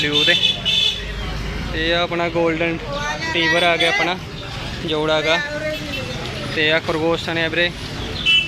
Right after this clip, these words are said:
ਰੈਬਿਟ ਬੈਠੇ ਨੇ, ਇੱਧਰ ਵੀ ਨੇ ਛੇ ਸੱਤ ਪੀਸ। ਤੇ ਆਹ ਆ ਗਏ ਭਾਈ ਡੌਗ। ਆਹ ਇਹ ਤੁਸੀਂ ਜਾਣ ਲਿਓ, ਨੀਚੇ ਬਿਗੇਲ, ਪੱਗ, ਵੱਡੀ ਫੀਮੇਲ ਬਿਗੇਲ ਦੀ।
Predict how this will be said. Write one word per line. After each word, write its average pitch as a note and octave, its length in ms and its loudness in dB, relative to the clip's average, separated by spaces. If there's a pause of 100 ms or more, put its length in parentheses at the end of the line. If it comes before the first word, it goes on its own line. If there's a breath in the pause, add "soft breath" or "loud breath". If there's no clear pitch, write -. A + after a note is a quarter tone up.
(120)
ਰੈਬਿਟ D3+ 340 -2
ਬੈਠੇ D#3+ 300 -4
ਨੇ, F3+ 140 -2 (800)
ਇੱਧਰ D#3 240 -2
ਵੀ F3 140 0
ਨੇ E3+ 180 0 (400)
ਛੇ D#3 120 -4
ਸੱਤ D#3 220 -4
ਪੀਸ। D#3 220 -4 (1200)
ਤੇ D#3+ 260 2
ਆਹ D#3+ 80 4
ਆ D#3+ 180 4
ਗਏ D#3+ 140 2
ਭਾਈ E3 260 0 (420)
ਡੌਗ। D3+ 340 -2 (2250)
ਆਹ D3+ 140 -2
ਇਹ D#3 80 0
ਤੁਸੀਂ D#3 340 -2
ਜਾਣ D3+ 220 8
ਲਿਓ, D#3 320 2 (120)
ਨੀਚੇ D#3 340 -2
ਬਿਗੇਲ, D3+ 480 -2 (580)
ਪੱਗ, D3 300 -4 (680)
ਵੱਡੀ D3+ 300 -2
ਫੀਮੇਲ D#3+ 640 -2
ਬਿਗੇਲ D#3 400 8
ਦੀ। C6+ 180 10